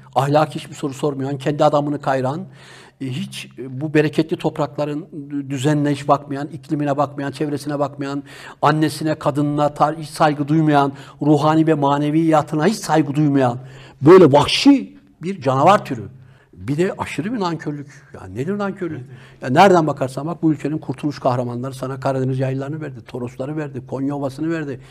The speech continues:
Speaker 1: Bir sürü ova verdi. Yani öyle ya da böyle verdi yani.
Speaker 2: Evet.
Speaker 1: Siz bu adamlara küfür ediyorsunuz bir de. Yani bu kadar canavarca yiyorsunuz,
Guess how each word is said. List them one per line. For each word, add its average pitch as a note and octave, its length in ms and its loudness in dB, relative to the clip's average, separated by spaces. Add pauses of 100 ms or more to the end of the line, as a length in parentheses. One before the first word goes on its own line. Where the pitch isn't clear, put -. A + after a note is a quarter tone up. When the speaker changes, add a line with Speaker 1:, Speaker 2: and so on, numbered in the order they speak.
(260)
Speaker 1:
Bir F#3 60 -2
sürü D#3+ 240 -4
ova F#3+ 300 0
verdi. C#3+ 320 -4
Yani A#2 260 -6
öyle E3 160 4
ya A#2+ 100 -4
da G3 100 -4
böyle F#3+ 200 -2
verdi F#3 240 4
yani. B2 260 -2 (140)
Speaker 2:
Evet. A2+ 100 -18 (260)
Speaker 1:
Siz B2 240 -12
bu C3+ 120 0
adamlara B2 320 -4
küfür - 280 -8
ediyorsunuz G#2 420 -8
bir F#2+ 60 -18
de. G2 120 -16
Yani A#2 220 -12
bu D3 60 -10
kadar C3+ 200 -2
canavarca C3+ 460 0
yiyorsunuz, F#3+ 580 -2